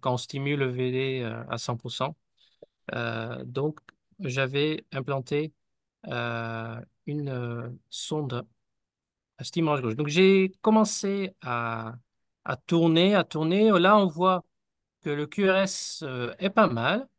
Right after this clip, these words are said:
Par contre, on n'a pas cet aspect, euh, R prime en V un.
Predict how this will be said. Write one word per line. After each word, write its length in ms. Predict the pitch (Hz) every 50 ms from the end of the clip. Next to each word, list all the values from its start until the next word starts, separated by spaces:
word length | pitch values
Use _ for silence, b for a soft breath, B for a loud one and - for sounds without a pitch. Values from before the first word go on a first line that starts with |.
| _ _ _ -
Par 160 | 160 147 -
contre, 280 | - 254 262 - -
on 100 | 147 143
n'a 140 | 151 151 160
pas 420 | 156 _ - 226 233 233 220 214 _ _ _ _ _ _ _ _ _ _
cet 320 | - - - 165 151 - 170
aspect, 520 | 156 - - _ - 175 175 170 160 - _ _ - -
euh, 100 | 123 117 - - -
R 200 | 180 175 165 -
prime 460 | _ - - - 196 180 156 123 110 107 _ _ _ _ _
en 140 | - 165 170
V 180 | 151 143 143 123
un. 240 | 117 139 185 220